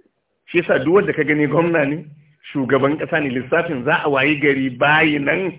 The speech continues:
eh, bayi nan, to ka canza lale. Annabi Ibrahim yace, "La uhibbul afilin." Ba zan riƙe waɗanda suke gushewa ba.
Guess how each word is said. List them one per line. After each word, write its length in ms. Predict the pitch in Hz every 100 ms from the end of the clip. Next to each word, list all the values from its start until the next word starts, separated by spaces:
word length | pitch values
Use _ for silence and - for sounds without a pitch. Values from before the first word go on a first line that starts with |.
| - _ _
eh, 200 | 143 143 127
bayi 400 | 120 160 160 156
nan, 220 | 127 117 107 _ _ -
to 100 | 135
ka 100 | 131
canza 320 | 147 143 127
lale. 320 | 110 104 107 - _ _ - _ - _ - - - - - - - - - -
Annabi 360 | 214 285 339 320
Ibrahim 360 | 220 302 302 262
yace, 260 | 277 254
"La 140 | 220 311
uhibbul 440 | 320 285 240 247 185
afilin." 580 | 202 175 202 208 113 - _ - _ 160
Ba 300 | 151 220 170
zan 180 | 311 294
riƙe 720 | 233 269 - 254 196 135 - -
waɗanda 680 | 156 247 - 277 233 175 208
suke 380 | 277 196 220 170
gushewa 520 | 151 233 185 156 147 143
ba. 240 | 143